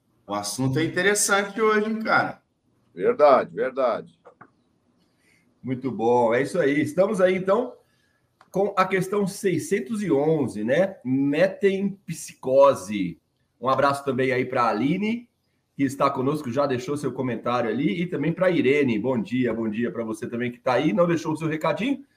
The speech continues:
Speaker 3: mas pode também participar conosco aqui da leitura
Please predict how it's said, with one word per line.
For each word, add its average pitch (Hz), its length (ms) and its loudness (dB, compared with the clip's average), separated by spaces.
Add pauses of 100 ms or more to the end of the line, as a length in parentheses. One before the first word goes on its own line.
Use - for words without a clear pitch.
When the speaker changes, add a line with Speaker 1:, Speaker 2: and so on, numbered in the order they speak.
(260)
Speaker 3:
mas 185 220 4
pode 180 320 8
também 180 200 2
participar 175 560 2
conosco 156 500 -2 (720)
aqui 160 460 2
da 143 120 2
leitura 170 640 2